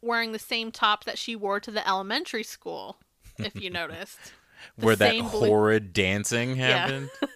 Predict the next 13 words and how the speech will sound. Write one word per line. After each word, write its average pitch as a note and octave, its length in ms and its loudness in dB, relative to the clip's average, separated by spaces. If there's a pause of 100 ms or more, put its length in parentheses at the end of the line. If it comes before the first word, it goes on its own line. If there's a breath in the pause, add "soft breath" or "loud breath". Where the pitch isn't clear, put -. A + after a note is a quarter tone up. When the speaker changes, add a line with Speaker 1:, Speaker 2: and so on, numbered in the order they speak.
Speaker 1:
<laughs> - 360 -10
She's B3 240 -4
wearing A#3+ 160 2
that A3 160 -4
same A3+ 260 -2
blue, G#3 560 -4
very, B3 280 0
like, G#3+ 220 -2
cotton, G#3 500 -4
very G#3 240 -2
casual G#3+ 720 -2
Speaker 2:
Yeah. - 100 -2
Speaker 1:
shirt. A#3+ 260 -2